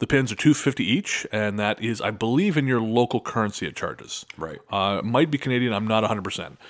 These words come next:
Speaker 1: But then, uh, shipping will be a little bit more. We're still working that out, but if you, uh, wanna check it out, that's where you go. Uh, and also, if you wanna buy any clothes, uh, any Ghost Story Guys merch, you can find that at ghost story guys dot threadless dot com. We are, we are working on a way to amalgamate all these things, but
Speaker 2: Yes.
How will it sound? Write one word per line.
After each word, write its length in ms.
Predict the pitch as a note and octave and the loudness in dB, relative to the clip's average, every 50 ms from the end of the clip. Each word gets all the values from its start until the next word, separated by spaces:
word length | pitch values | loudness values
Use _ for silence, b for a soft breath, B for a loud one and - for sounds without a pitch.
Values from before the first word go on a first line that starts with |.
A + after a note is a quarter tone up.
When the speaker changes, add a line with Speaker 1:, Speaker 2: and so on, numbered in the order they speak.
| B B B B | B B B B
Speaker 1:
But 140 | - C3+ B2 | 0 2 4
then, 280 | C3 B2 B2+ B2+ B2 A#2 | 4 4 4 2 2 4
uh, 220 | A#2 A#2+ A#2 A2 | 4 4 4 4
shipping 320 | A2 - - - C#3+ C#3 C3+ | 4 2 2 4 4 4 4
will 80 | C3 | 4
be 120 | A#2 B2+ C3 | 6 6 6
a 60 | B2+ | 6
little 300 | A#2 A#2+ C3+ C#3 C3 B2+ | 6 6 8 8 8 8
bit 160 | A#2 B2 G#2 | 6 4 2
more. 180 | E2 F2+ E2+ F2 | 2 -2 -4 -4
We're 120 | F2+ G#2+ | -4 -2
still 240 | - - D3 C3 A#2+ | 2 4 4 4 6
working 240 | A#2+ A#2+ - A2+ G#2+ | 4 2 2 0 -2
that 180 | A2 G#2 G#2 | -2 0 2
out, 220 | A2 D3 D#3+ - - | 2 2 0 0 0
but 100 | A#2 G2+ | -2 -2
if 140 | G2 - | -2 -2
you, 240 | G#2+ G2+ G2 F#2+ F#2 | -2 -4 -2 -2 -2
uh, 180 | F#2 F#2 F#2 F#2+ - B B B B B B B B | -2 -2 -2 -4 -8 B B B B B B B B
wanna 160 | - A#2 A#2+ | 2 2 2
check 200 | A2+ - C3+ A#2 | 4 4 4 4
it 60 | A#2 | 6
out, 160 | A#2 C3+ D3+ - | 6 4 4 4
that's 220 | A#2 G#2+ - - | 2 2 2 0
where 80 | G#2+ F#2+ | -2 0
you 60 | F#2 | 2
go. 100 | A2 B2 C#3+ C3+ - - - | 4 4 4 2 0 2 4
Uh, 140 | E3+ D#3+ D#3+ | 4 6 6
and 80 | E3+ E3+ | 4 6
also, 400 | - E3 G3 G3 - F#3 G#3+ C4 | 6 4 6 6 6 6 6 6
if 120 | G#3 - | 6 6
you 60 | D#3+ | 6
wanna 160 | D3 D3 D3 C#3+ | 6 6 6 6
buy 220 | B2+ C#3 C#3 C#3 | 6 4 4 4
any 160 | C#3 C3+ C3+ | 4 4 2
clothes, 560 | A#2+ - D3 D3 E3 F#3+ G3+ F#3+ - - - - - - - | 2 4 6 6 8 6 6 4 2 -2 -4 -8 -10 -8 -4
uh, 200 | - B2 B2+ B2+ | 0 2 4 4
any 360 | A#2 B2 G#2 A#2 B2 A#2+ A#2 | 4 4 2 0 0 -2 -2
Ghost 380 | A2+ - B2+ A#2+ A#2+ C3 B2 - | -4 -6 -6 -2 0 2 2 2
Story 220 | - C#3 B2+ B2+ | 4 4 4 4
Guys 240 | A#2 B2+ B2 A#2 - | 4 2 2 2 2
merch, 260 | C3 C#3+ F#3 F3+ - | 2 2 2 2 0
you 80 | - A2+ | -2 -2
can 80 | G#2+ | -2
find 240 | G2 - A#2 A2+ A2+ | 0 0 0 2 2
that 140 | A2+ A#2 B2+ | 2 2 2
at 100 | A2 - | 2 2
ghost 200 | A#2+ A#2 A#2 - | 2 2 2 2
story 200 | - B2 A2+ A2 | 0 0 0 2
guys 220 | G#2+ G#2+ A2+ B2+ | 2 2 2 2
dot 160 | - - G2+ - | 2 0 -2 0
threadless 340 | - A#2+ A2+ G#2+ A2 G#2+ | 0 0 2 2 0 0
dot 220 | - - A2 G#2 - | 2 2 0 2 2
com. 300 | - G#2 A2 C3+ E3 D3+ B B B | 2 2 2 2 0 -2 B B B
We 100 | C#3+ D3 | 6 6
are, 140 | D#3+ D#3 E3 D3+ - | 6 6 4 0 2
we 140 | D3 D3+ F3 | 4 6 8
are 100 | F#3+ F#3+ | 8 8
working 240 | F3+ F#3 - F3 E3+ | 8 6 6 6 8
on 60 | D#3+ | 8
a 40 | D3 | 10
way 120 | D3 D3 C#3+ | 8 8 8
to 140 | - D3 | 8 6
amalgamate 540 | B2+ A#2 A2+ A2 B2 C#3+ C#3+ D3 D3 D3+ D3 | 6 6 6 4 6 6 6 6 6 8 8
all 100 | D3 C#3+ | 8 8
these 180 | C#3+ D3+ C#3+ - | 8 6 6 6
things, 300 | - D#3 E3+ F#3+ F3+ - | 6 4 4 4 2 4
but 200 | F3 B2 G#2+ F#2+ | 4 4 4 2
Speaker 2:
Yes. 280 | - - - - - | 0 -6 -12 -14 -14